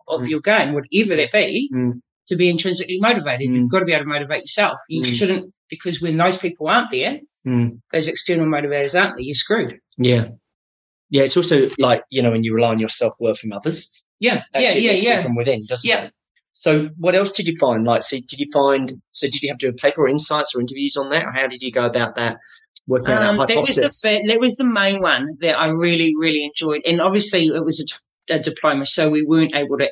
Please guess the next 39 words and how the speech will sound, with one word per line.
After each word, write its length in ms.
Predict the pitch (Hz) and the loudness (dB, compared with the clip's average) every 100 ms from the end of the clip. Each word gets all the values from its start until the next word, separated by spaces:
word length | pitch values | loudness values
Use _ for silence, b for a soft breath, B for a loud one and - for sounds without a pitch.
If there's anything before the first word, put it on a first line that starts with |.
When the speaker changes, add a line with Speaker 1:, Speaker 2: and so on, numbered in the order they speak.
| 143 | -2
Speaker 1:
actually 340 | - - 143 | -2 -4 -4
put 160 | 139 139 | -4 -4
it 40 | |
Speaker 2:
Sure. 100 | 135 | 0
Speaker 1:
to 80 | 113 | 0
the 80 | 127 | 0
test. 420 | 127 143 - - 127 | 0 0 0 -4 -2
Speaker 2:
Yeah. 200 | 117 107 B B B | -2 -4 B B B
Speaker 1:
I 140 | 156 151 | 0 0
did 260 | 156 156 | 2 0
have 360 | 143 156 151 - | 0 -2 -2 -2
to 440 | - 147 143 135 135 | 0 2 2 2 0
Speaker 2:
You 80 | 127 | 0
did 160 | 127 120 | 0 2
literature 380 | 127 - 117 | 0 0 -4
review 320 | 110 117 113 110 | -2 0 2 0
and 120 | 104 | 0
things 140 | 175 | 0
Speaker 1:
Yeah, 140 | 175 113 | 0 -2
Speaker 2:
like 180 | 110 | -2
that. 20 | 160 | 0
Speaker 1:
and 320 | 156 156 143 | 2 2 0
Speaker 2:
Yeah. 40 | - _ _ _ - | -6 _ _ _ -2
Speaker 1:
I 100 | 160 | 0
had 200 | 202 - | 0 0
to 120 | 185 | 0
write 240 | 160 156 151 | 2 2 2
it 100 | 139 | 2
up 180 | 135 - 147 | 0 0 -4
as 180 | 131 | -2
if 240 | 143 135 - _ _ _ _ _ _ _ _ _ _ - | -2 -2 -6 _ _ _ _ _ _ _ _ _ _ -2
we 140 | 165 | 2
were 140 | 147 143 | 2 2
gonna 200 | 135 127 | 0 0
actually 320 | 139 - 135 | -2 -4 -6
do 100 | 131 131 | 0 0
the 60 | |
Speaker 2:
Yeah. 60 | 131 | 2
Speaker 1:
research 360 | 131 127 131 | -2 -4 -8